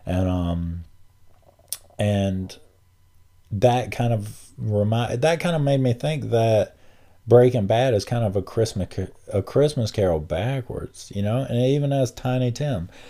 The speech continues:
Tiny Tim and Breaking Bad, they had to make it American,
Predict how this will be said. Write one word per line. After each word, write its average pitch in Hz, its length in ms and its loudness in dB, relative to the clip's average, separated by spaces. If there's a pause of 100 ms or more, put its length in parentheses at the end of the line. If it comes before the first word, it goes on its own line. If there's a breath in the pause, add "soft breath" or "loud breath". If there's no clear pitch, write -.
(260 loud breath)
Tiny 165 360 6
Tim 139 600 4 (1160 soft breath)
and 131 200 6
Breaking 120 380 8
Bad, 113 340 6
they 110 120 8
had 143 180 4
to 143 80 4
make 123 260 4
it 113 120 4
American, 117 760 0